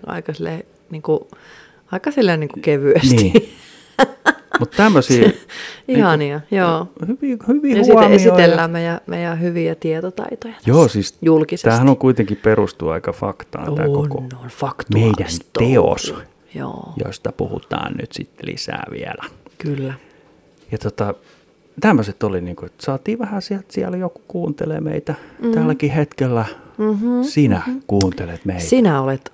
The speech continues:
Speaker 2: Niin.
Speaker 1: ottanut tämän polun kävelleksesi.
Speaker 2: Sinun tie on kumara-, <laughs> kumarainen. Joo,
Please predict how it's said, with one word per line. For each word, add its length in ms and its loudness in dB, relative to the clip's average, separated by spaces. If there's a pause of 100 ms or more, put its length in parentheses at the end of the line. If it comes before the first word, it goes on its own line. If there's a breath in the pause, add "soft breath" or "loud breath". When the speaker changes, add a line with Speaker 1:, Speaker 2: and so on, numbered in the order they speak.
Speaker 2:
Niin. 160 -2
Speaker 1:
ottanut 440 -6
tämän 380 -2
polun 440 -4 (340)
kävelleksesi. 1040 -10 (240)
Speaker 2:
Sinun 380 -2
tie 300 4
on 280 -2 (720)
kumara-, 560 0 (100)
<laughs> 40 -6
kumarainen. 720 4 (1160 loud breath)
Joo, 200 -4